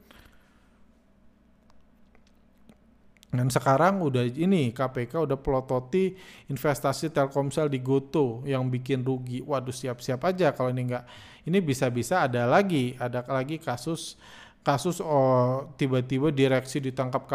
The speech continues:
P K karena meng-, merugikan negara, ujungnya dihukum seumur hidup.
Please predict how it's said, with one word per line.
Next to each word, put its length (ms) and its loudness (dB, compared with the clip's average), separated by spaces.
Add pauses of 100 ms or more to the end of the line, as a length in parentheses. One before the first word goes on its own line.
P 60 -4 (180)
K 80 -6 (320)
karena 240 0
meng-, 400 -2
merugikan 640 0
negara, 480 0
ujungnya 320 -4
dihukum 320 -4
seumur 320 -6
hidup. 240 0